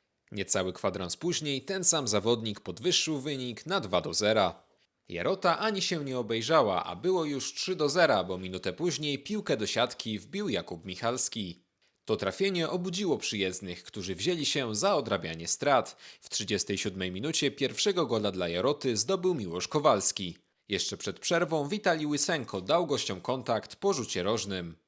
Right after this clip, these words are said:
W drugiej połowie strzelali już jednak tylko gospodarze. Najpierw dobrze akcję wykończył w polu karnym Jakub Kłobusek.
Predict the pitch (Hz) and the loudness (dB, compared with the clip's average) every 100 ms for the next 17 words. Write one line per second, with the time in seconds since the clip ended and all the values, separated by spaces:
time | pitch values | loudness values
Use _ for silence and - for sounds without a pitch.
0 | _ _ _ _ - 101 95 104 95 92 | _ _ _ _ -18 -8 -4 -2 -2 -2
1 | 113 165 147 123 - - 147 185 170 151 | 0 0 0 -2 -2 -2 0 0 0 -2
2 | 131 151 139 139 120 - 202 - 110 95 | -2 -2 0 -2 -2 -2 -2 0 -2 -4
3 | - 92 117 127 104 85 - - - 196 | -8 -2 2 2 2 -2 -6 -20 -8 0
4 | 196 - 101 90 101 107 107 - 113 101 | 0 2 0 0 -2 2 0 0 -4 -4
5 | - 143 139 120 113 98 156 156 151 143 | -4 -4 -4 -6 -4 -2 0 0 0 -2
6 | 87 - 85 - 120 139 135 107 90 - | -4 -6 -8 -2 0 2 2 2 0 -6